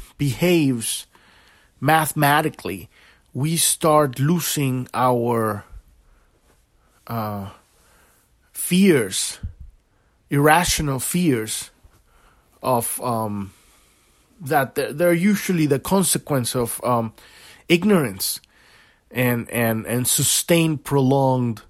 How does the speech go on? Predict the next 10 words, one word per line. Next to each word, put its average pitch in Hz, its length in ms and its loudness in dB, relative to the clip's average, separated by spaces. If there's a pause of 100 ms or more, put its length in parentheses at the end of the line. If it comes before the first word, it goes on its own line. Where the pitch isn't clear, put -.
(140)
uh, 101 640 -6
the 117 120 -6
hijack 135 800 0
of 123 260 0
our 113 260 2
attention 107 560 -2
for 104 240 -4
sustained 110 560 -6
prolonged 95 440 -6
time, 90 380 -10